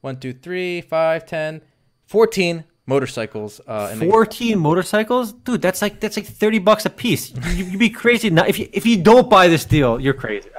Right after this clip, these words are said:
Speaker 2: Everyone, buy that four fifty dollar bundle, the Rough and Tumble Pack War Bond, all right? Buy that shit. How else can you Mad Max this desert planet with oil refineries without fourteen, uh, motorcycles in your back pocket, all right?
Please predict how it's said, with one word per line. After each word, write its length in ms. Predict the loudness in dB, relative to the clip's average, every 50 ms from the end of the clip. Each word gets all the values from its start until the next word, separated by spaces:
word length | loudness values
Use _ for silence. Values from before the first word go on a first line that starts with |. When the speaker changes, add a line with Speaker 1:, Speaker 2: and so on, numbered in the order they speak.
| -2 0
Speaker 2:
Everyone, 380 | 2 2 4 4 2 2 2 0 -8 -18 _ _ _ -20 -20 _ _ _
buy 200 | _ 8 8 8
that 200 | 8 6 6 4
four 180 | 4 2 2 2
fifty 160 | 2 0 0
dollar 200 | 2 2 2 4
bundle, 440 | 2 0 0 0 -2 -4 -6 -6 -8 _ -20 -12 -8
the 100 | -6 -6
Rough 340 | 0 4 4 4 4 2 -4 _
and 220 | -2 -2 -2 -2 -2
Tumble 420 | -2 0 0 2 2 2 2 2
Pack 380 | 0 0 0 2 2 2 0 -4
War 300 | -10 -4 0 0 0 2
Bond, 340 | 2 0 0 0 -4 -6 -8 -4
all 60 | -4
right? 220 | -4 -4 -4 0
Buy 220 | _ 6 6 6 6
that 160 | 6 4 2
shit. 300 | 2 -2 -6 -8 -8 -8 _ _ _ _ _
How 200 | -2 0 2 2
else 180 | 2 2 0
can 100 | -2 -4
you 60 | -4 -4
Mad 320 | 0 0 2 2 2 2
Max 380 | 2 0 2 2 0 -2 -6 -14 _ _ -20 _
this 140 | -6 -4 -4
desert 340 | 2 4 4 4 4 2 -2 -4
planet 260 | 0 2 2 2 2
with 120 | 0 -2 -2
oil 200 | 0 0 0 0
refineries 540 | 0 -2 -2 -2 -2 0 0 -2 -2 -4 -8 _ _ _ _ _
without 440 | 2 4 6 6 6 4 0 -6 -16
fourteen, 840 | -18 -6 2 4 4 4 4 0 0 0 0 2 2 0 -2 -6 -10 _ _ _ -20 -20 -20 _ _ 0
uh, 160 | 2 2 2
motorcycles 500 | 2 2 0 0 0 0 0 0 0 0
in 60 | -2
your 80 | -2 0
back 220 | 0 0 0 0
pocket, 320 | 0 -2 -2 -2 -6 -6
all 80 | -2 0
right? 240 | 2 2 0 -2